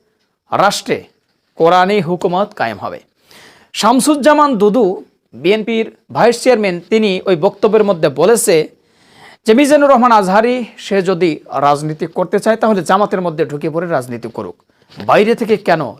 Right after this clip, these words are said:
লুকিয়ে লুকিয়ে কথা বলছে? অর্থাৎ ডক্টর মিজানুর রহমান আজহারিকে ওপেনলি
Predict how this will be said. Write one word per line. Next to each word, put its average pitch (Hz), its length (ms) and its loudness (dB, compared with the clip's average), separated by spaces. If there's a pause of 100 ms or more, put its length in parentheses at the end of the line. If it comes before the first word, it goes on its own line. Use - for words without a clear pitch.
(140)
লুকিয়ে 196 360 -2
লুকিয়ে 160 340 -8
কথা 117 200 -8
বলছে? 107 320 -12 (720)
অর্থাৎ 277 400 2 (200)
ডক্টর 190 260 0
মিজানুর 185 260 -2
রহমান 170 260 -2
আজহারিকে 180 380 0 (240)
ওপেনলি 285 400 2